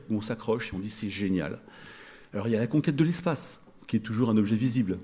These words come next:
Je pense qu'il faut aller plus vite et plus fort. Nous avons des bases e-, extraordinaires en Europe sur le spatial. Tout le, l'océan. L'océan.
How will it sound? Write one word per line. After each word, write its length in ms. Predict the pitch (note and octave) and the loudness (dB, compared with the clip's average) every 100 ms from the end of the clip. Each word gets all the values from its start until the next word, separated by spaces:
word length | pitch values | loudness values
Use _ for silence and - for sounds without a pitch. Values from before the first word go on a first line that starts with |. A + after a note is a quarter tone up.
| - | -4
Je 80 | |
pense 180 | G#2 B2+ | 0 0
qu'il 120 | - | 0
faut 100 | - | 0
aller 80 | A2 | 0
plus 140 | G#2 G#2+ | 0 0
vite 180 | A2+ | 0
et 60 | A2 | 0
plus 120 | A2 | -2
fort. 260 | G#2+ C3+ C3 | -2 0 0
Nous 140 | G#2+ | 0
avons 160 | G#2+ A2+ | 0 2
des 120 | G2+ | 2
bases 240 | A#2+ A2+ - - - - | 2 -2 -4 -16 -8 10
e-, 240 | D3 - - | 10 10 4
extraordinaires 580 | C3 - A2+ A2 A2+ A#2 | 2 2 -2 2 4 4
en 60 | |
Europe 300 | G2+ G#2+ C#3 | 2 0 -2
sur 160 | - F#2+ | -2 -2
le 200 | F#2 F#2+ | 0 -2
spatial. 480 | - C#3+ - F2+ - - - - - - - - - - - | 0 -2 0 -2 -4 -10 -20 -20 -20 -18 -18 -20 -20 -20 0
Tout 160 | A3 G#3+ | 2 4
le, 300 | D3+ D3 C#3+ | 6 8 8
l'océan. 460 | C#3 D3+ F#3 C#3+ F#2 - - - - - _ - - - - - | 8 6 6 2 0 -8 -16 -20 -20 -20 _ -20 -20 -20 -8 6
L'océan. 480 | B2 C#3 G#2+ F2+ | 6 8 4 -2